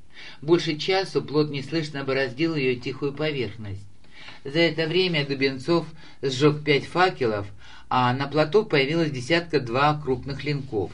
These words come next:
Возле неширокой протоки, соединяющей заводь с одним из наибольших рукавов реки,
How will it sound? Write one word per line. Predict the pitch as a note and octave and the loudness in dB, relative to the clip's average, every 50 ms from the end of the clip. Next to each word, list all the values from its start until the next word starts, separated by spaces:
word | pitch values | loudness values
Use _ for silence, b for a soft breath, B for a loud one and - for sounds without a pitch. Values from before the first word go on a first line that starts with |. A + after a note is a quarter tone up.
| - - B B B B B B B B B B B - | -12 -16 B B B B B B B B B B B 0
Возле | C#3 F3 D#3+ E3 E3+ | 2 2 4 4 4
неширокой | E3+ D#3+ D3 E3 E3+ E3 E3 D#3 - D#3+ | 2 2 2 2 2 2 2 4 2 0
протоки, | D#3 D#3 D#3+ E3 D#3+ - G3 G3+ G3+ - D3 A#2+ | 2 2 2 2 4 6 6 6 6 6 4 2
соединяющей | - - C#3 A#2 A2+ B2+ C3 C3 B2+ A#2+ A#2+ A#2 - C3 B2+ | 4 2 -2 -2 -2 -2 -2 0 0 0 0 -2 0 0 0
заводь | A#2+ A2+ B2+ B2+ A#2+ A2 A2+ G#2+ - | 0 0 0 0 0 0 0 -2 -2
с | - | -4
одним | B2+ A#2+ A2+ A#2+ A#2 A#2+ | -4 -2 -2 -2 -2 -2
из | A#2+ A2 | -4 -4
наибольших | G#2 B2 A#2+ A#2+ A#2 A#2 A#2 A#2 - - A#2+ A2+ - | -2 -2 -2 -2 0 -2 -2 -4 -2 -4 -6 -6 -4
рукавов | B2 A#2+ - A#2+ A#2 A2 A2 A2+ A2 - - | -6 -4 -2 -2 -2 0 0 -2 -2 -2 -2
реки, | D3 C#3+ D3 - - G#2+ G2 E2 - - | -4 -4 -4 -6 -10 -10 -10 -10 -10 -14